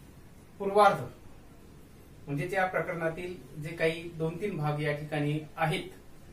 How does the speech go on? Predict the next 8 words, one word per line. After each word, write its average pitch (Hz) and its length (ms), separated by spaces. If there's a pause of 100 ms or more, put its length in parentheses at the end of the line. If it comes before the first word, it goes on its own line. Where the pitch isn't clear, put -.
(240)
त्यापैकी 160 460
पहिल्या 156 340
भागाचा 127 460 (680)
आज 143 140
आपण 135 400 (120)
अभ्यास 143 360
करणार 139 240
आहोत. 139 300